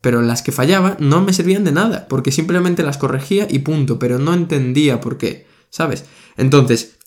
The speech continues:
fíjate en que toda pregunta que hagas, sea corrección de simulacro, sea desglose, sea tal, fíjate en cómo preguntan, qué conceptos se preguntan más, por qué has fallado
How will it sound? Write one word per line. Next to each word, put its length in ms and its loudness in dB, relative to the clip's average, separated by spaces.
fíjate 600 -2
en 280 -2
que 320 -6
toda 240 0
pregunta 460 0
que 100 -4
hagas, 380 -4
sea 220 -2
corrección 420 -4
de 80 -2
simulacro, 600 -4
sea 400 -4
desglose, 760 2
sea 280 0
tal, 380 -4
fíjate 680 -2
en 140 -2
cómo 260 4
preguntan, 760 0
qué 140 0
conceptos 480 0
se 80 -10
preguntan 560 0
más, 380 -4
por 240 2
qué 120 0
has 180 -2
fallado 680 0